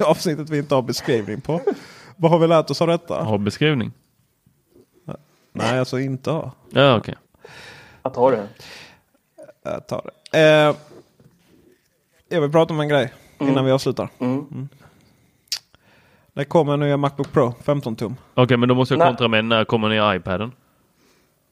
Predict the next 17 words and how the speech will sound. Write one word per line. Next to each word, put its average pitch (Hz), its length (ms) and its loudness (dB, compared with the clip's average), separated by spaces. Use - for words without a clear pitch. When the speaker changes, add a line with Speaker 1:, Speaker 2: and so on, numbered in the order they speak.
Speaker 1:
Eh, 62 60 -4
ja, 57 540 -6
kanske 127 260 -10
samtidigt. 147 360 -10
Speaker 3:
September. 123 500 0
Speaker 2:
Nej, 139 140 -4
men 147 100 2
då 139 120 6
kommer 135 180 2
ju 147 60 4
Speaker 1:
Ja, 160 80 0
Speaker 2:
nya 160 140 0
Speaker 1:
det 139 100 -2
är 127 40 -2
Speaker 2:
MacBook 117 180 -4
Speaker 1:
så. 120 80 0
Speaker 2:
Air. 127 240 -6